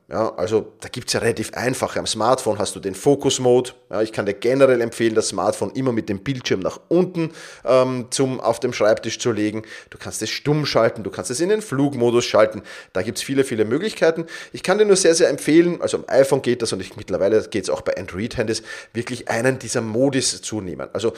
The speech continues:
wirklich mehrere Modis zu programmieren. Ich habe zum Beispiel einen Deep Work Mode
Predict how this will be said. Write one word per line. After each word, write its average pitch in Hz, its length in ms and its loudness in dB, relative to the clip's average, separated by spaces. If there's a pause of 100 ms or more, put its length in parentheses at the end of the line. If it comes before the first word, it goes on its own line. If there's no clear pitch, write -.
(200)
wirklich 151 300 -6
mehrere 151 480 6
Modis 143 580 2
zu 123 120 -4
programmieren. 113 720 -2
Ich - 120 -16
habe - 140 -6
zum 123 140 0
Beispiel 110 400 2
einen 113 240 -2 (180)
Deep 151 340 -6
Work 104 440 6
Mode 92 320 -4